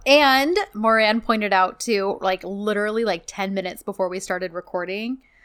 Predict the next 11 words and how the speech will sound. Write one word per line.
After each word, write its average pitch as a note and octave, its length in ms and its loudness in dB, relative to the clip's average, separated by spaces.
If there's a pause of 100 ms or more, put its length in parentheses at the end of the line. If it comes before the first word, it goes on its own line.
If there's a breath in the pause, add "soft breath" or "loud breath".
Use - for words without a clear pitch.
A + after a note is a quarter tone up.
(340)
um, F#3 400 0 (160)
there's G#3 360 0
also G#3 440 2
some A#3 260 2
lemon A3 340 2
squeezing F3+ 580 -6
that G3 160 0
happens B3 680 0
<laughs> - 400 -4
in B3 260 4
this C4 300 4